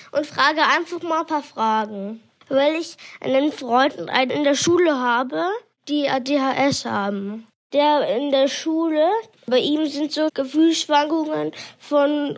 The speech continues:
richtig fröhlich und richtig kribbelig auf richtig traurig und richtig schlapp und das immer wieder sch-, nacheinander. Wie beeinflusst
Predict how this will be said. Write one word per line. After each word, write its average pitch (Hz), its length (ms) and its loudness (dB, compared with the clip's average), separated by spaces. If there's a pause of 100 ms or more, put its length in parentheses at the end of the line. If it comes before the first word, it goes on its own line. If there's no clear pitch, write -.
richtig 311 360 0
fröhlich 381 720 0 (260)
und 285 340 2
richtig 294 600 0 (540)
kribbelig 311 520 4 (320)
auf 294 220 0
richtig 302 460 -2
traurig 277 460 2
und 285 280 -4
richtig 277 400 -2
schlapp 247 360 0
und - 120 -2
das 262 140 -4
immer 302 280 -2
wieder 262 280 -2
sch-, - 200 -6 (240)
nacheinander. 240 1040 0 (460)
Wie 349 160 0
beeinflusst 330 1120 -2